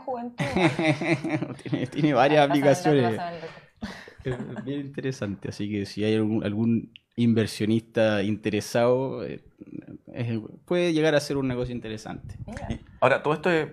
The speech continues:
Speaker 3: entendiendo que es gracias a las características antibacteriales de, de, que ofrece el cobre, ¿no? Todo eso es como, eso es como la génesis, ¿no?
Speaker 2: Exacto. Y
Speaker 3: Ya.
Speaker 2: hay una característica muy interesante también, que acá lo-, los científicos la van a entender.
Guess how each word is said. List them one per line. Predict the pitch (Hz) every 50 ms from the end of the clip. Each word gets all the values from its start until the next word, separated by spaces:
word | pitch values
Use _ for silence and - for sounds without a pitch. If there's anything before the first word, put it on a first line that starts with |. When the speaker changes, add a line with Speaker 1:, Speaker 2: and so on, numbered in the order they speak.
| - -
Speaker 3:
entendiendo | 107 104 98 107 104 107 104 117 131 143 139 135
que | - 117
es | 131 117
gracias | 110 110 113 -
a | 120
las | 113 -
características | - - 92 - - 104 120 - - 123 117 117 113 117
antibacteriales | 107 104 98 107 95 90 90 - 95 90 95 104 117 120 120 120 113 113 110 107 107 101
de, | 101 - -
de, | - 98 95 98 95
que | - -
ofrece | 95 104 98 110
el | -
cobre, | - - 92 82 92 104
¿no? | - - - _ _ _ _ _ _ _
Todo | - 123
eso | 127 127 131
es | 127
como, | - 139 123 120 117
eso | 113 117 - 123
es |
como | 135 127 113
la | 87 -
génesis, | - 127 113 98 - - - -
¿no? | - 110 - 107
Speaker 2:
Exacto. | 101 - - - - 95 92 - _ - - _ _ _ _ _ _
Y | -
Speaker 3:
Ya. | 110 107
Speaker 2:
hay | 110 110
una | 107 107 101
característica | 101 101 98 95 - 104 101 - - 104 98
muy | 95 - 143 151
interesante | 156 147 - 156 139 147 - - 156 139 - - 131
también, | 131 135 139 139 131 110 104 101
que | 107 107
acá | 104 113 117
lo-, | 117 117 110 110 107 - -
los | - - -
científicos | - - 107 - - 135 - - 135 123 127 131 131 131 127 127 123 120 -
la | - 117 120
van | 123 127 127
a | 127
entender. | 123 - - 127 127 127 117 90 - -